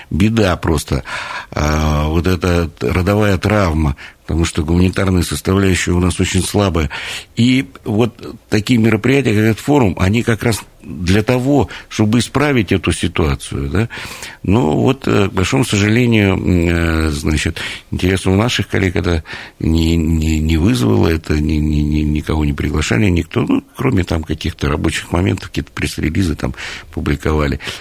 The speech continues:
Вот это совершенно неправильно, потому что, э, это было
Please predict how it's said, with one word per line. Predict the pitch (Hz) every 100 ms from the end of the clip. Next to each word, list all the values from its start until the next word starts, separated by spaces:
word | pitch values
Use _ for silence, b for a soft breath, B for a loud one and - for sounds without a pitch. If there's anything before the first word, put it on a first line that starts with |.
| B
Вот | 110 147
это | 151
совершенно | - 135 139 123
неправильно, | 123 101 78
потому | 78 98 104
что, | - 107 90 B B B -
э, | 87
это | 85 90 110 113 95
было | 95 113 107